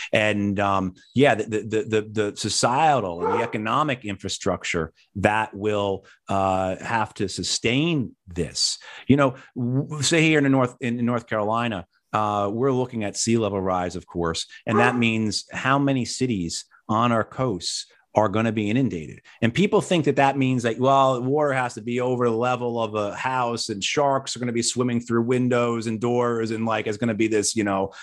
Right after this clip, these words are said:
Aquaman type environment. No, it doesn't. It's something that, you know, when talking about salt water, you don't need very much for very long to make places uninhabitable. You know, you, you need a couple of inches of water for, uh,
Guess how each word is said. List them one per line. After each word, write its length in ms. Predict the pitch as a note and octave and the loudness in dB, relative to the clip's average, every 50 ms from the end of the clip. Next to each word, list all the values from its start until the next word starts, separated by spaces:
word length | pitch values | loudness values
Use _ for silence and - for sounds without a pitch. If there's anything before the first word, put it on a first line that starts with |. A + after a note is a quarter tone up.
| - - - | -10 0 4
Aquaman 720 | B2 C3 C#3 C3 - - B2 B2 B2 B2 A#2+ A#2+ A#2 A#2 | 4 6 6 4 2 0 -2 0 0 2 2 2 0 0
type 240 | A#2 C3 A#2+ A2 A2 | 0 0 -2 -2 -2
environment. 540 | G#2 G#2 B2 C#3+ D#3 D#3 C#3+ B2+ A#2 B2 | -4 0 0 2 2 2 2 0 0 -2
No, 260 | C#3 C#3+ F3+ A#3 G3+ C3 | -2 0 0 0 0 -2
it 100 | A2 G#2+ | -2 -2
doesn't. 380 | - G3 A3 F3+ A2+ F2+ - _ _ _ _ _ | -2 -2 -2 -2 -4 -10 -16 _ _ _ _ _
It's 140 | - C3 - | -4 -4 -2
something 400 | - - G3 G#3 - C4 G#3+ F#3 | -2 -4 -2 0 0 0 0 2
that, 240 | E3+ D#3 D3 C#3+ - - - _ - | 0 -2 -2 -4 -8 -14 -20 _ -6
you 120 | E3+ E3 | -2 0
know, 100 | D#3 D3 | 0 0
when 140 | D3 D3 C#3+ | 0 -2 -2
talking 240 | - A3 C#4 A#3 A3 | 0 -2 -2 -2 -2
about 180 | E3+ C#3 C3+ | -4 -4 -2
salt 320 | - - - E3 G3 G#3+ F3+ | -2 0 2 2 2 2 2
water, 400 | C3+ B2+ B2 A#2 A#2 A2+ - _ _ _ _ | 2 2 2 2 0 -2 -4 _ _ _ _
you 160 | - C#3+ E3+ | -4 -2 -2
don't 340 | D3+ A#2+ D#3+ E3+ G3 G#3 - | 0 0 2 0 0 0 -2
need 340 | D#3 E3 F3 F#3 F3+ C#3+ B2 | -4 -4 -2 -2 -4 -2 -2
very 240 | C#3+ D3+ D#3 D3+ C#3 | -2 0 0 0 0
much 380 | C3 C#3 D3 C3+ A#2+ - - | 0 0 -2 -2 -4 -8 -8
for 120 | - C#3 A#2+ | -6 -6 -2
very 300 | A#2 C3+ C#3 C#3 C3+ A#2+ | 0 0 2 2 0 0
long 480 | A#2 B2 C3 C#3+ C#3 C3 B2 A#2 A2 | -2 0 0 2 2 2 0 -2 -4
to 80 | - - | -6 -6
make 260 | A#2 A#2+ B2 A#2+ - | -4 -4 -4 -6 -6
places 340 | - - A#2+ A#2 A2+ A#2 A2 | -4 -2 -2 -2 -2 -2 -2
uninhabitable. 760 | - A#2 A#2+ A#2 A2 G#2 A2+ A#2 A2+ A2 A2 E2 C#2+ - - _ _ - - - - | -2 -2 -2 -2 0 0 -2 -2 0 -2 -4 -4 -6 -12 -20 _ _ -20 -20 -2 2
You 120 | A#2 B2 | 2 2
know, 180 | B2+ B2+ B2+ B2+ | 4 2 0 0
you, 140 | B2 A#2+ C3 | 0 -2 -2
you 260 | B2+ C3 C3+ C3 C3 | -4 -4 -2 0 0
need 200 | C#3 D3 D3 C3+ | 0 2 0 0
a 40 | B2+ | -2
couple 460 | - - - D#3+ F#3 E3+ D#3+ D#3 D3 | -2 -2 -2 -2 -2 -2 -2 0 0
of 60 | C#3+ | 0
inches 520 | D3 D3 C3 - C#3+ C3 B2+ B2 A#2 A2+ | 0 -2 -4 -2 0 0 2 2 0 -2
of 220 | - - G#2+ G2+ A2 | -2 -4 -4 -2 -2
water 520 | A#2+ B2 C3 C3+ C3+ C3 B2 A2+ A2 A2 - | 0 2 2 2 2 2 2 0 -2 -4 -4
for, 540 | - - A#2 A2+ A2+ A2+ A2 A2 G#2+ G#2 - - _ _ - | -4 -2 0 0 2 2 2 0 -2 -2 -6 -12 _ _ -6
uh, 240 | A2 G#2+ G#2+ A2 | -4 -2 -2 -2